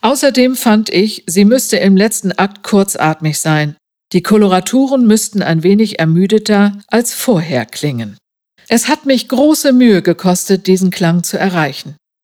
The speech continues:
Ich habe wirklich sehr lange dafür gebraucht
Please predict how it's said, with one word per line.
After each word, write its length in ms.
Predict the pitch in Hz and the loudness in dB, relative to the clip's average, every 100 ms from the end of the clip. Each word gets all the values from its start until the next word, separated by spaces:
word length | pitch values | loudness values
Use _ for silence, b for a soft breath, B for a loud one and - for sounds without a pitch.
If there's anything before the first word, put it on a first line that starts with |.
| _ _ _ | _ _ _
Ich 180 | 170 214 | -2 0
habe 240 | 202 190 | 0 0
wirklich 340 | 190 196 175 | 0 -2 -6
sehr 240 | - 214 226 | -2 2 2
lange 300 | 190 175 170 | 2 2 0
dafür 360 | 151 147 160 | -2 -4 -6
gebraucht 560 | 156 151 147 156 190 - | -6 -6 -4 -2 -4 -10